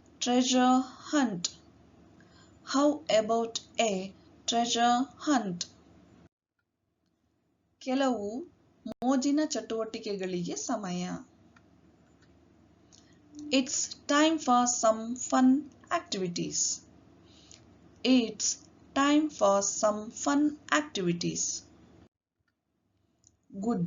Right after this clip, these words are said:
night. ಬಿಗಿಯಾಗಿ ಮಲಗಿ. Good night, sleep tight. Good night, sleep tight. ಬೆಳಗ್ಗೆ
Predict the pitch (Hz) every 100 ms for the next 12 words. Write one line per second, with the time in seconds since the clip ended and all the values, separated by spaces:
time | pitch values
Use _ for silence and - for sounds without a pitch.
0 | 180 170 233 370 - - _ - 190 220
1 | 247 254 254 247 262 269 262 180 170 131
2 | - - _ _ _ _ _ _ _ -
3 | - _ - - - _ _ - 185 247
4 | 180 180 175 226 - - - - - -
5 | 277 277 254 - 311 262 160 - - -
6 | _ _ - - _ _ - - - -
7 | 196 226 202 220 196 185 180 254 - -
8 | - - 247 262 269 254 - 285 214 175
9 | - - _ _ _ - - - _ _
10 | _ _ _ _ _ _ _ _ _ _
11 | _ _ _ - 233 262 240 180